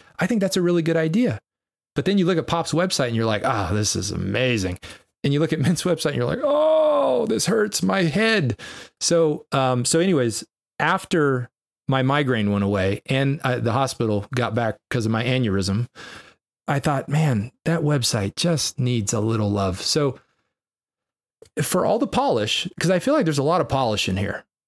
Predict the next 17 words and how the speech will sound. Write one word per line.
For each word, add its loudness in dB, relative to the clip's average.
There's 0
a, 2
they 2
put -2
a 0
lot 2
of 2
attention -2
to 0
detail. -2
I'm 0
making 0
a 0
plea 0
to -2
you, -2
Clem. -2